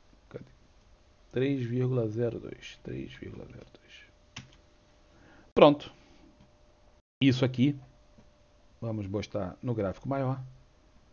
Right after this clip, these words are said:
Isso é um box, tá? Tá feito um box. Eu fiz uma trava de alta e uma trava de baixa. Trava de alta com calls, trava de baixa com puts. Eu vou gastar quatro mil novecentos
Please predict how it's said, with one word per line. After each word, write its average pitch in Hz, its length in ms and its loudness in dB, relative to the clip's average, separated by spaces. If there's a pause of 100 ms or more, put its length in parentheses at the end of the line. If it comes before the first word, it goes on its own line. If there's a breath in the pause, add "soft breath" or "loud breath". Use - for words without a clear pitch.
(1600)
Isso 208 220 4
é 269 40 6
um 311 60 4
box, 139 340 2 (680)
tá? 143 200 2 (120)
Tá 185 100 4
feito 120 260 0
um 147 40 0
box. - 340 -4 (300 loud breath)
Eu 123 100 2
fiz 123 180 2
uma 127 140 6
trava 104 280 0
de 127 100 2
alta 185 380 6 (400)
e 208 100 0
uma 185 160 4
trava 131 200 4
de 156 80 2
baixa. 110 260 -2
Trava 127 260 0
de 110 80 -2
alta 104 180 0
com 180 140 -2
calls, 190 320 6
trava 127 220 4
de 127 60 2
baixa 131 240 4
com 185 120 2
puts. - 460 -4 (1040 soft breath)
Eu 170 180 12
vou 147 160 6
gastar 131 360 8
quatro 165 360 4
mil 170 220 6
novecentos 127 680 2